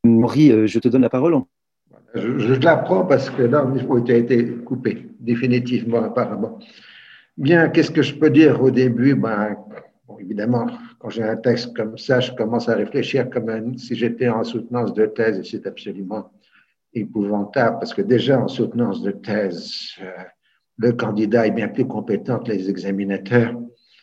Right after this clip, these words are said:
Speaker 2: Et donc, c'est toujours ceux qui en savent moins qui interrogent ceux qui en savent le plus. Alors, devant un tel ouvrage, c'est encore pire. Euh, il y a une telle connaissance encyclopédique, euh, du Maroc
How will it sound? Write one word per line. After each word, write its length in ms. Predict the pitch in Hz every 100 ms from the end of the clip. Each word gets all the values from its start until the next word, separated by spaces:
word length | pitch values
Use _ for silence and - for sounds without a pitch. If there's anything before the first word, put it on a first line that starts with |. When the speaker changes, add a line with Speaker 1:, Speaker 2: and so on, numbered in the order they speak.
| _ _
Speaker 2:
Et 80 | 107
donc, 300 | 101 117 117
c'est 180 | - 117
toujours 340 | - 107 127
ceux 160 | - 143
qui 140 | 131
en 100 | 120
savent 320 | 117 139 110 120
moins 200 | 120 135
qui 360 | - - 95 104 101 - _
interrogent 600 | 120 107 120 110 113 104
ceux 140 | - 123
qui 160 | -
en 80 | -
savent 300 | - 110 90
le 120 | 95 101
plus. 420 | - 147 - - _ - -
Alors, 180 | 110 113
devant 300 | 117 123 139
un 140 | 131 127
tel 260 | - 135
ouvrage, 800 | 139 123 117 127 120 101 - -
c'est 100 | -
encore 420 | 92 - 117 -
pire. 360 | - 143 117 85 80 - 104
Euh, 440 | 98 98 98 95 95 _ _ _ -
il 60 | 101
y 20 |
a 60 |
une 180 | 107 104
telle 260 | - 131 120
connaissance 580 | 117 110 - 131 110 117
encyclopédique, 1000 | 104 113 - 120 - 101 101 107 - - _ _ _ _ _
euh, 240 | 117 117 120 80
du 420 | 135 113 107 120
Maroc 720 | 117 107 107 131 131 -